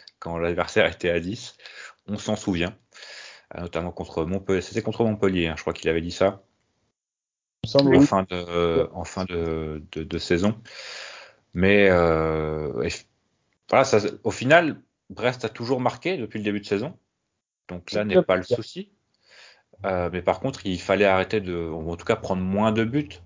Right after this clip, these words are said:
Speaker 1: Euh, et c'est vrai que, bah, depuis, depuis Nice, c'est, euh, c'est régulièrement un but par match. Et le premier clean sheet contre Monaco, on a peut-être un Marco Bizot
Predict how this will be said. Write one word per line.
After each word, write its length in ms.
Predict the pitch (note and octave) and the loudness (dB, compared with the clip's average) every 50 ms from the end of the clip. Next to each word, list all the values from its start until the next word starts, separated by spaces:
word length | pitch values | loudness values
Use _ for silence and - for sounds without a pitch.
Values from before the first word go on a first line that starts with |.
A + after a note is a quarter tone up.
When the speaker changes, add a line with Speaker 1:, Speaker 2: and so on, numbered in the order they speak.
| - - - - | -20 -20 -20 -16
Speaker 1:
Euh, 720 | E2 E2 E2 E2 D#2+ D#2+ D#2+ D#2 D2+ D#2 D#2 D2+ D#2 D2 - - | -12 -10 -8 -8 -8 -8 -8 -10 -10 -10 -10 -10 -10 -8 -8 -6
et 100 | D#2 D2+ | -6 -6
c'est 160 | - - E2 | -2 -2 2
vrai 180 | D#2+ F#3+ A3 | 4 4 2
que, 220 | - - F#2+ F2 E2 | 2 0 0 0 0
bah, 160 | D2+ D#2 D#2+ | 0 0 0
depuis, 560 | D#2 D#2 E2+ D#2+ - - G2 F#2 F#2 E2+ D#2+ | 0 0 -2 -4 -4 -4 -2 0 0 0 0
depuis 300 | D#2+ E2 D#2 - - F2 | 0 -2 -4 -2 -2 0
Nice, 200 | F2 F#2+ A2+ A#2+ | 2 2 2 0
c'est, 340 | - - - F#2+ F2 E2+ D#2+ | 0 2 4 6 6 6 4
euh, 280 | D#2 D2+ D2+ D2 D2 D#2 D#2 - - - - | 2 -2 -4 -4 -6 -6 -8 -12 -14 -14 -16
c'est 260 | - - - - D#2 | -16 -12 -8 -8 -4
régulièrement 580 | D2+ F2 E2 D#2 D#2+ D2+ D2+ D#2 F2 F2 - - | -2 -2 -2 -2 -2 -2 -2 -2 -2 -4 -2 -4
un 80 | F2 | -4
but 200 | D#2+ F#2+ F#2 F#2 | -2 -2 -4 0
par 160 | - D#2 D#2 | 0 0 2
match. 380 | E2 F#2 A2+ C3 - - - - - | 4 2 2 2 0 -4 -8 0 2
Et 120 | G2+ A2+ | 4 4
le 100 | A#2 G#2+ | 4 2
premier 280 | F#2 - - F2+ F2+ F2 | 0 -2 -6 -6 -6 -6
clean 180 | - - E2+ E2 | -8 -10 -12 -8
sheet 280 | - G#2+ G#2+ - - - - - - - - - - _ _ | -8 -8 -8 -8 -12 -18 -20 -20 -18 -20 -20 -20 -20 _ _
contre 280 | - F#2 - - G2 | -8 -8 -4 -2 -2
Monaco, 420 | F2+ F2 E2+ D#2+ D#2 - - B2 C3+ | -2 0 -2 -2 -2 2 2 2 2
on 100 | B2 G2+ | 4 0
a 60 | F2 | -2
peut-être 360 | - - E2+ G2 F#2 - - | -2 -2 -4 -4 -4 -2 -2
un 40 | F#2 | 0
Marco 280 | F2+ F#2 F2+ - - F2+ | 0 0 0 0 -4 -2
Bizot 260 | F2 F#2 F2 G#2 | -2 2 2 2